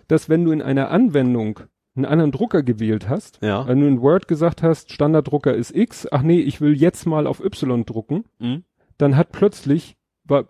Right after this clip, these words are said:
Speaker 1: Y plötzlich der Standarddrucker.
Speaker 2: Ja, ach so.
Speaker 1: Und das
Speaker 2: Mhm.
Speaker 1: war nämlich ein neues Verhalten, das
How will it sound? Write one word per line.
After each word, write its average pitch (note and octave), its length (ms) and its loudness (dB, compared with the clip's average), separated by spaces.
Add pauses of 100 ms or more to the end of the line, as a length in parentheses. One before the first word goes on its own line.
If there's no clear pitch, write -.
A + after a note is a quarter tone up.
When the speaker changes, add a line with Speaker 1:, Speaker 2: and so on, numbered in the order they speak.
Speaker 1:
Y D3 420 0
plötzlich A#2+ 320 -4
der A#2 80 -2
Standarddrucker. G#2 720 -6 (340)
Speaker 2:
Ja, G#2+ 260 -2
ach A#2+ 80 -4
so. C#3+ 120 2
Speaker 1:
Und - 120 -8
das E3 160 2
Speaker 2:
Mhm. - 60 -2
Speaker 1:
war D#3+ 120 2
nämlich F3 340 0
ein C3+ 160 4
neues D#3 340 2
Verhalten, C3 640 0
das B2 300 0